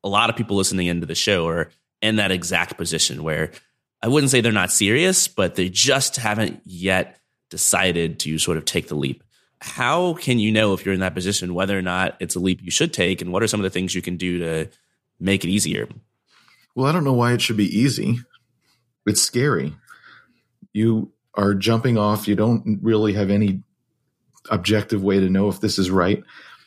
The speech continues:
Speaker 2: You're gonna be spending your savings or whatever. It's also your reputation. If nothing else, you're telling your coworkers and your family and your friends, "I'm doing this." And so if it doesn't work,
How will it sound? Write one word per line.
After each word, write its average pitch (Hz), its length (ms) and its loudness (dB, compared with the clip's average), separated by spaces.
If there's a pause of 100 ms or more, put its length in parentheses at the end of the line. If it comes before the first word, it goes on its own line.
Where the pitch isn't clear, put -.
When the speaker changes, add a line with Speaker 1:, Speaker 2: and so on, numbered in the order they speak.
(120)
Speaker 2:
You're 110 100 0
gonna 107 160 4
be 104 100 2
spending 104 380 2
your 101 100 2
savings 95 500 2
or 98 80 2
whatever. 92 600 0 (640)
It's 98 140 -2
also 123 180 0
your 113 140 4
reputation. 107 760 0 (260)
If 101 140 0
nothing 113 320 2
else, 120 240 2
you're 107 80 0
telling 113 340 2
your 101 260 0 (180)
coworkers 113 640 2
and 101 120 4
your 98 100 4
family 104 500 2
and 101 80 4
your 95 100 2
friends, 113 400 0
"I'm 95 120 2
doing 117 280 2
this." 104 240 -2
And 95 120 2
so 95 300 2 (320)
if 104 140 -2
it 110 80 0
doesn't 107 300 2
work, 117 380 0